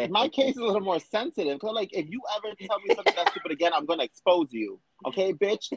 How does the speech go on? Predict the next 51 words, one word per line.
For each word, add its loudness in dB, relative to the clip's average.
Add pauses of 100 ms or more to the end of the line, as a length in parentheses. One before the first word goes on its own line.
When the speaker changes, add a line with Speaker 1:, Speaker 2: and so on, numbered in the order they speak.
(160)
Speaker 2:
Get 4
the 4
fuck 6
Speaker 1:
<laughs> -6
Speaker 2:
outta 2
here. 0
I -2
would -4
like, -2 (120)
you -2
would -2
like 0 (100)
what 0
back? 0 (440)
What -2
was, 6
like, 2
back? 6
Speaker 1:
<laughs> 2 (640)
Speaker 2:
Uh, -2
you 0
know 0
what 8
I 4
would 0
say? 0
Speaker 1:
Like 6
Speaker 2:
Actually, 0
I 0
wish -4
now. -4
So -8
when -6
someone -8
says, -6
"Hey, -4 (480)
I 0
would -2
like 0
so-and-so -6
back," -2 (500)
I'll -2
be -4
like, -2 (680)
"Ask 0 (100)
Mike." -4 (920)
Like, -2 (160)
"Ask -2
who? -2
Ask 0
Mike." -4